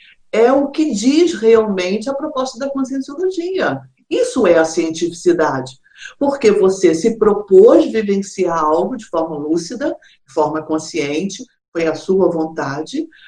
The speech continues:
você fez, percebeu que o resultado, você não chegou aonde você queria chegar, e agora você tá estudando quais são as variáveis que impediram você de chegar lá.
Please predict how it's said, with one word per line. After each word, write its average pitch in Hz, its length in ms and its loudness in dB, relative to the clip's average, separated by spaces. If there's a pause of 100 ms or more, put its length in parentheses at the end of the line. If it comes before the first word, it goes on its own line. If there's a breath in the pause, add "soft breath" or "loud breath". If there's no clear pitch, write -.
(120)
você 233 360 6
fez, - 720 2 (400 loud breath)
percebeu 247 720 2
que 226 80 -2
o 208 80 0
resultado, 190 840 0 (240 soft breath)
você 185 240 0
não 202 220 2
chegou 185 400 2
aonde 175 360 2
você 160 340 -2
queria 156 360 0
chegar, 202 500 -4 (240 loud breath)
e 330 80 2
agora 320 260 4
você 339 300 0
tá 320 80 2
estudando 294 480 0
quais 330 220 0
são 285 160 0
as 233 120 2
variáveis 233 540 0
que 311 120 -8
impediram 330 440 0
você 233 240 2
de 196 80 -4
chegar 170 300 -4
lá. 139 280 -8